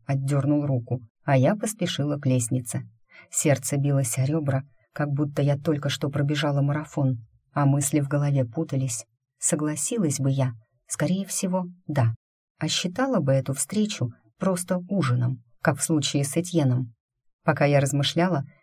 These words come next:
ступеньки внезапно кончились, и я практически упала в руки Этьена. Он поймал меня и, на мгновение прижав к груди,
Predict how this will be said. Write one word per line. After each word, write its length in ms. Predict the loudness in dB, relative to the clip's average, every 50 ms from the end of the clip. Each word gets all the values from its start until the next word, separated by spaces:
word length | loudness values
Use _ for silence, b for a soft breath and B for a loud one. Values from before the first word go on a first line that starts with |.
| B -14
ступеньки 480 | -6 -6 -4 -2 2 0 0 0 0
внезапно 520 | 0 2 2 2 2 2 0 0 0 -4 -4
кончились, 640 | -2 0 0 0 0 0 0 0 0 0 -2 -6 -10 _ _ _ _ 0
и 80 | 2
я 120 | 2 2 2
практически 720 | 2 0 0 0 0 -4 -6 -4 -4 -4 -4 -4 -4 -6 -4
упала 480 | -4 -6 -6 -2 -2 0 0 2 0 0
в 80 | 2
руки 280 | 0 -2 -2 -2 -6 -8
Этьена. 560 | -8 -6 -10 -6 -2 0 2 2 2 0 -2 -8 _ _ _ _ _ 0
Он 180 | 2 2 4 6
поймал 360 | 4 4 4 4 4 2 2
меня 340 | 2 2 2 2 2 0 B B B B B B B 2
и, 100 | 4 4
на 100 | 4 4
мгновение 520 | 4 4 2 2 4 4 4 4 4 2
прижав 420 | 2 0 -2 0 2 2 0 0 -2
к 40 |
груди, 420 | -2 0 0 0 2 0 -2 -2